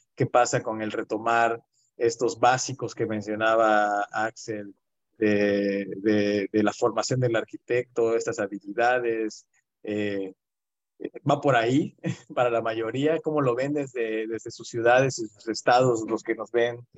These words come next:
eh, en toda la República Mexicana, ¿no? Eh, digo, y hay alguno que otro que esté por ahí, que esté fuera del país,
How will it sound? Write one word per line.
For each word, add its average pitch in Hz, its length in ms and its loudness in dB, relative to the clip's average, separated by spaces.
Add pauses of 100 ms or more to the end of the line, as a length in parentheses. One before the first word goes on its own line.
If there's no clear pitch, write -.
(280)
eh, 110 380 -6
en 110 280 0
toda 117 260 6
la 107 260 6
República 110 480 2
Mexicana, 104 580 -2
¿no? 117 280 -6
Eh, 113 240 -6 (160)
digo, 104 360 -4 (100)
y 113 100 0
hay 113 240 -2
alguno 117 400 0
que 117 100 -4
otro 113 240 -2
que 107 220 2
esté 107 240 -4
por 110 200 0
ahí, 107 160 2
que 113 120 -6
esté 107 180 -6
fuera 113 220 2
del 104 120 2
país, 110 460 -4